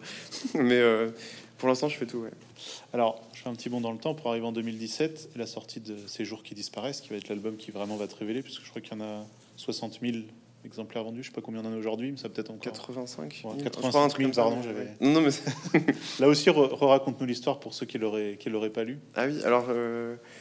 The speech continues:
Speaker 1: Ces jours qui disparaissent, c'est l'histoire de Lubin, et, euh, un jour, il se réveille et il se rend compte qu'il se souvient pas du tout ce qui s'est passé le jour d'avant. Et, euh, en fait, c'est, euh, ça se répète, où en fait, il vit, il ne vit, il commence à vi-, ne plus vivre qu'un jour sur deux.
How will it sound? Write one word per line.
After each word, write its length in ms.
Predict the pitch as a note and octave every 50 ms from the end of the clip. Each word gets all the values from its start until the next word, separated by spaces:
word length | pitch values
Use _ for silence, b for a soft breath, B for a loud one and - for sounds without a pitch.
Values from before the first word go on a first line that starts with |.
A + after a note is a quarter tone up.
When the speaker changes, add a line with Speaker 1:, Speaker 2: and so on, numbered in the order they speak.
| B B B B B
Speaker 1:
Ces 160 | - - C#3
jours 160 | C3+ C#3+ C#3
qui 80 | - C#3+
disparaissent, 380 | C3 B2 C3 C#3 C#3 D#3+ E3+
c'est 120 | - - C#3
l'histoire 420 | B2+ A#2+ A#2+ - - C3+ C#3 C#3
de 420 | C3 A#2+ A#2+ A#2 A#2 A#2 A#2 A#2 A#2
Lubin, 640 | A#2+ B2 B2 B2 B2 B2 C#3 D3+ E3+ F3+ F#3 - -
et, 100 | - -
euh, 300 | B2 B2 A#2+ A#2+ A#2 A#2 -
un 80 | - B2
jour, 160 | B2 D3 D#3+
il 60 | D3+
se 80 | - -
réveille 400 | - C3+ B2 B2 C#3+ D#3 E3+ D#3
et 20 |
il 80 | C#3 B2
se 80 | - -
rend 140 | - A#2+
compte 280 | B2 D3 D#3 E3 E3 -
qu'il 340 | - B2+ B2+ C3+ C#3+ C#3 A#2+
se 60 | - -
souvient 180 | - A#2 A#2+
pas 120 | A#2 C3+ D3
du 100 | D3 C#3+
tout 80 | D#3
ce 80 | D#3+ E3
qui 80 | - -
s'est 120 | - C3
passé 220 | A#2+ B2 A#2+ -
le 160 | C#3 C3 B2 A#2
jour 140 | A#2 A#2
d'avant. 340 | A#2+ A#2+ A2+ A2+ C3 - - - B B B B B B B B B B B B B B _ -
Et, 220 | - C3+ D3 D#3+ D#3+
euh, 200 | D3 B2+ B2 A#2
en 60 | A#2
fait, 160 | C#3+ D3+ D3+
c'est, 400 | - - - - C3+ C#3 D3 D3+
euh, 520 | C#3+ C3 B2+ A#2+ A#2 A#2 A#2 A#2 A#2 A#2 A#2
ça 180 | - - A#2 A#2
se 100 | - -
répète, 440 | - C3 D3+ D3+ D3+ - - - -
où 100 | A2 A#2+
en 60 | A#2+
fait, 300 | A#2 C#3+ D3+ D3 - -
il 80 | B2+ A#2+
vit, 340 | A#2+ A#2+ C3 D3+ E3 D#3+ -
il 60 | -
ne 80 | C3+ B2+
vit, 160 | B2 B2+ C3 -
il 120 | B2+ B2
commence 260 | - - C3 D3 D3+
à 80 | C#3+ A#2+
vi-, 220 | A#2 A#2+ A#2 A#2 -
ne 140 | A#2 A#2+
plus 180 | A2+ A#2+ - C#3+
vivre 240 | C3+ C#3+ D#3+ D#3+ D#3+
qu'un 140 | - C3 B2+
jour 180 | C3 D3 D3
sur 220 | - - C#3 B2 A#2
deux. 160 | B2 C#3